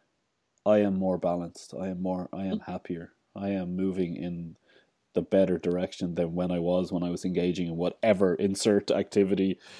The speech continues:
Speaker 1: here
Speaker 2: Yeah.
Speaker 1: that I was, that I was doing, you know?
Speaker 2: For sure. I feel like it's, <clears throat> for me, it's one of those things too, that's like, I've got so much going on in my life that if I can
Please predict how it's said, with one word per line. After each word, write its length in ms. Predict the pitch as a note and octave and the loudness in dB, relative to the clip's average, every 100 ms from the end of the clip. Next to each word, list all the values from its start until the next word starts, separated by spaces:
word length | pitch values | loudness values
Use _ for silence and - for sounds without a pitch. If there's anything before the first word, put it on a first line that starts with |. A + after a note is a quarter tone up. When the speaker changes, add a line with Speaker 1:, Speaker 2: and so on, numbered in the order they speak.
| - | -20
Speaker 1:
here 240 | - G#2 G2 | 4 6 8
Speaker 2:
Yeah. 220 | G#3 A3 - | 8 6 6
Speaker 1:
that 120 | G2 | 6
I 80 | G2 | 8
was, 260 | F#2+ F2 | 6 2
that 160 | - F#2+ | 2 2
I 60 | F#2 | 4
was 140 | F2 | 2
doing, 320 | G2 G2 E2+ | 2 2 2
you 100 | E2 | -6
know? 220 | E2+ G#2 - _ | -8 -8 -10 _
Speaker 2:
For 120 | A3 G#3 | 0 2
sure. 380 | A#3+ A#3 G3 - | 6 4 4 4
I 100 | F#3 | 6
feel 220 | F#3+ B3 B3 | 6 6 4
like 200 | - A3 | 4 2
it's, 300 | G#3 - - - | 2 0 -12 4
<clears throat> 540 | A#3 A3+ - G3 E3 | 6 4 2 -2 2
for 140 | - F#3+ | 4 6
me, 240 | G#3 A3+ | 8 8
it's 120 | F#3+ | 8
one 160 | F#3 F3 | 6 8
of 60 | |
those 200 | D#3+ D#3+ | 8 8
things 260 | F3 E3+ E3 | 6 2 2
too, 220 | - F3+ | 4 6
that's 260 | D#3+ D#3 - | 8 6 6
like, 160 | D#3 | 6
I've 160 | E3 E3+ | 6 6
got 160 | G#3 G3+ | 6 6
so 160 | E3+ | 4
much 240 | F3+ E3 D#3+ | 4 2 6
going 280 | E3+ E3 | 8 8
on 220 | D3 D3+ F3+ | 6 4 4
in 100 | G#3 | 6
my 140 | G3 | 6
life 360 | F#3+ G3 B3 - | 8 6 6 4
that 120 | D#3 | 4
if 140 | D#3+ | 6
I 140 | D#3+ F#3 | 6 6
can 440 | G3 F#3 F3 E3+ | 4 2 2 -2